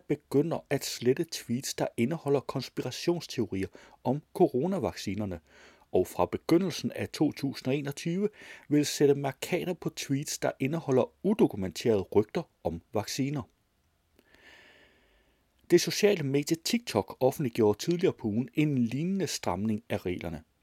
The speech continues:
Det samme gjorde Facebook, der nu siger, at de vil begynde at kontakte alle, der har kommenteret, delt eller synes godt om opslag med misinformation om covid nitten, og sætte dem i forbindelse med mere troværdige kilder. Indtil videre har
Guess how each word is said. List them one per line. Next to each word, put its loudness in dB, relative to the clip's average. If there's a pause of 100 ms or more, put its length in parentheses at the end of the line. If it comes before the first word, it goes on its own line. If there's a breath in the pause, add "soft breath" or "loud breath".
(100)
Det 2
samme -2
gjorde 2
Facebook, 0 (320 loud breath)
der 8
nu 2
siger, 2
at -6
de -2
vil 4
begynde 4
at -4
kontakte -2 (140)
alle, 4
der 0
har -6
kommenteret, -2 (180)
delt 2
eller 2
synes -6
godt 2
om -6
opslag 0
med 2
misinformation -4
om -4
covid -2
nitten, -2 (340 loud breath)
og -2
sætte 0
dem 4
i -4
forbindelse -2
med 2
mere 0
troværdige -2
kilder. -8 (920 loud breath)
Indtil 0
videre 4
har -6